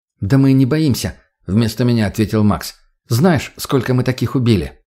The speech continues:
"Замолчи уже, убийца", усмехнулся я и отвесил ему лёгкий подзатыльник, больше для порядка.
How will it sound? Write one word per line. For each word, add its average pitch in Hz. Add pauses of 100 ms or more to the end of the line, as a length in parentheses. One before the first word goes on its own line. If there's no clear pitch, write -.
"Замолчи 127
уже, 92
убийца", 90 (380)
усмехнулся 110
я 104 (300)
и -
отвесил 131
ему 113
лёгкий 110
подзатыльник, 95
больше 110
для 98
порядка. -